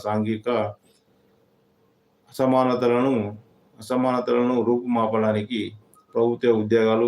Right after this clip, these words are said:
విద్యా సంస్థల్లో రిజర్వేషన్ల వ్యవస్థను ఏర్పాటు చేశారు. అందరికీ బాయ్. మరి ఇప్పుడు ఎందుకంటే సమయం అయిపోయింది, ఇక్కడ టెంపుల్‌లో పాటలు పెట్టడం జరుగుతుంది. మనకు ఆ పాటలు రావడం వల్ల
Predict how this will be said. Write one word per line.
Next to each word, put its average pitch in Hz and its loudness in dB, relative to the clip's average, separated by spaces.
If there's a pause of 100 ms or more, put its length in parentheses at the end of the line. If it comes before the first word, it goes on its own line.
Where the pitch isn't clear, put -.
విద్యా 107 -2
సంస్థల్లో 110 -4 (1700)
రిజర్వేషన్ల 120 2
వ్యవస్థను 113 2
ఏర్పాటు 107 -2
చేశారు. 104 -4 (2000)
అందరికీ 123 0
బాయ్. 113 2
మరి 110 0
ఇప్పుడు 113 -4
ఎందుకంటే 117 -4 (800)
సమయం 120 -4 (120)
అయిపోయింది, 110 0
ఇక్కడ 110 -4 (200)
టెంపుల్‌లో 113 -2 (1040)
పాటలు 117 0
పెట్టడం 110 -2
జరుగుతుంది. 104 -2 (100)
మనకు 104 -4 (800)
ఆ - -10
పాటలు 110 -2
రావడం 107 0
వల్ల 104 -2